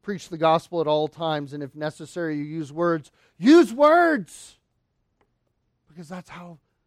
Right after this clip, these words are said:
the dead are raised. That's how hearts are made alive. Minds are made to understand by the very word of God. They're leaving the very realm of judgment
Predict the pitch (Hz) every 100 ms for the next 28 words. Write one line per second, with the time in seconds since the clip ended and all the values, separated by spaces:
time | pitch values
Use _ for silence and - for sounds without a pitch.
0 | - 175 131 190 202 170 143 - 147 127
1 | 143 170 156 113 104 _ _ _ _ _
2 | _ _ _ _ _ _ _ _ _ _
3 | _ 185 190 208 160 147 - 233 202 -
4 | 175 180 160 147 170 196 175 147 - _
5 | _ 156 170 190 226 214 190 147 175 165
6 | 170 156 185 170 151 - - 202 208 185
7 | 135 _ _ - 170 160 170 185 170 143
8 | 170 214 233 220 180 143 151 147 143 131
9 | 113 _ _ _ _ _ _ _ _ _
10 | _ _ _ _ _ _ _ _ _ 370
11 | 392 _ _ _ _ _ _ _ _ _
12 | _ 151 147 180 196 180 165 143 165 156
13 | 143 160 190 190 156 127 143 175 170 156
14 | 139